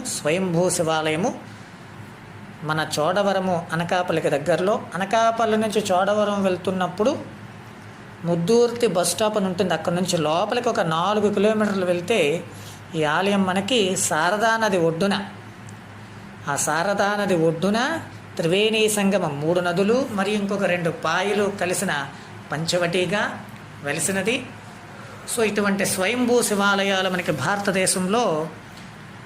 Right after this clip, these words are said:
అడుగడుగునా ఉండడం విశేషమైనటువంటి విషయం.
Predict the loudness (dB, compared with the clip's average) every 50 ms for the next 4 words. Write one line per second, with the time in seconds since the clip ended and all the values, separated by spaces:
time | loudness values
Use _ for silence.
0 | -2 0 2 2 2 2 4 4 4 2 2 2 2 0 0 0 0 0 0 0
1 | 0 -2 -4 -4 -8 -12 -14 -12 -8 -6 -4 0 0 2 2 2 0 0 0 0
2 | 0 0 0 0 -2 -2 0 -2 -2 0 0 0 2 2 0 0